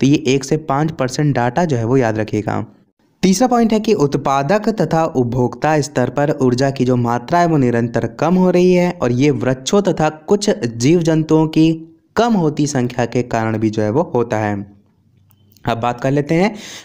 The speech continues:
कुछ मरुस्थलीय क्षेत्र की, उसमें जंतु जो पौधे हैं और जो उनकी विशेषताएं हैं। तो सबसे पहला अत्यधिक गर्मी, पानी की कमी और रेत का मैदान। तो वहाँ पर कौन से जंतु या पौधों में आ जाएंगे, तो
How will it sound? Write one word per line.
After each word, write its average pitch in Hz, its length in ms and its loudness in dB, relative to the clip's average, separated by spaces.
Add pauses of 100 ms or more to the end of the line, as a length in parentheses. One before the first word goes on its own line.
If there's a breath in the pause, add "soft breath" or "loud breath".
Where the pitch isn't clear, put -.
कुछ 160 180 0
मरुस्थलीय 147 600 2
क्षेत्र 170 460 0
की, 190 260 4
उसमें 135 400 0
जंतु 123 280 0
जो 117 140 0
पौधे 113 380 0
हैं 175 380 2
और 120 220 -2
जो 113 160 -4
उनकी 110 280 -2
विशेषताएं 110 540 0
हैं। 104 120 -2
तो 117 100 -2
सबसे 131 240 -2
पहला 175 240 2
अत्यधिक 120 420 -2
गर्मी, 135 380 0
पानी 117 320 -2
की 117 120 0
कमी 151 340 0 (360 loud breath)
और 131 160 0
रेत 117 280 0
का 156 200 -2 (260)
मैदान। 113 420 -2 (440 loud breath)
तो 123 60 2
वहाँ 127 180 2
पर 147 180 -2
कौन 143 220 -2
से 147 120 -2
जंतु 135 280 0
या 147 120 2
पौधों 139 280 0
में 147 100 2
आ 143 100 2
जाएंगे, 151 280 2
तो 156 200 -2